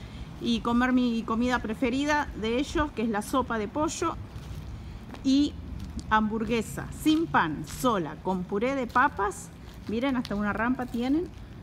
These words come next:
ahí. Es acá. Ven que están, se está por terminar. Ya casi, como un mes más o menos, me dijo Iván.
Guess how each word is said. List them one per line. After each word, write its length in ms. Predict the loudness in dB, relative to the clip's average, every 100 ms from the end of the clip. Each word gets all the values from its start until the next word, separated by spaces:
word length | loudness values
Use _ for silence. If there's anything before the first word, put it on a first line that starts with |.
| -10
ahí. 260 | -6 -2 -4 -6 -14 -14 -14 -14 -10
Es 200 | -8 -6
acá. 320 | -2 0 0 -4 -12 -10 -8
Ven 180 | -6 -4
que 80 |
están, 420 | -4 -2 -2 -2 -4 -6 -8 -8 -10 -12 -16 -14 -14 -8
se 80 | -6
está 260 | 0 0
por 160 | 0 -2
terminar. 680 | 0 0 2 2 2 2 -2 -12 -12 -14 -16 -16 -16 -16 -14 -14 -14 -16 -16 -10 -2
Ya 160 | -2
casi, 400 | 2 2 2 -2
como 280 | 0 0 2
un 80 | 2
mes 160 | 2 2
más 200 | 2 0
o 40 |
menos, 280 | -2 0 0
me 160 | 0
dijo 340 | 0 -2 -2 -2 -4 -10 -6
Iván. 420 | -2 2 4 4